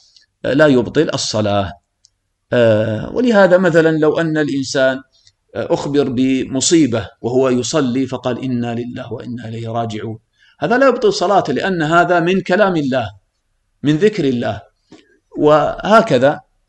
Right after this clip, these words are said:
آه، الكلام بهذا لا يبطل الصلاة. آه، هنا يذكر الفقهاء،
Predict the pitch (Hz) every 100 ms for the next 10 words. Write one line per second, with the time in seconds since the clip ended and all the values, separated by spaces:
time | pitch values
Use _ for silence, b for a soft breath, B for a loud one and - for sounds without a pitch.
0 | - 117 113 110 113 - 117 113 135 151
1 | 123 120 131 165 196 151 120 - 131 139
2 | - 113 - 104 101 101 - b b b
3 | b b b _ _ - 123 113 117 123
4 | - - - - - - - 226 277 233
5 | 254 220 - 170 147 160 160 123 120 120